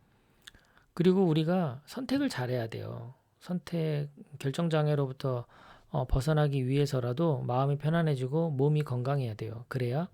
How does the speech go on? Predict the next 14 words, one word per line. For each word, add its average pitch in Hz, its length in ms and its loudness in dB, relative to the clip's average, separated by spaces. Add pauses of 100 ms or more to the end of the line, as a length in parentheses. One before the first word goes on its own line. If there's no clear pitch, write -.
(460)
현명한 202 400 4
선택을 131 380 -2
할 175 100 -2
수가 135 260 -6
있습니다. 113 520 -6 (680)
쓸데없는 175 500 2
소비도 156 500 0
줄일 139 240 2
수가 127 300 -4
있고요. 104 360 -8 (1400)
자, 117 380 -2
그래서 165 560 4 (1080)
정리를 165 400 2
하자면, 139 640 2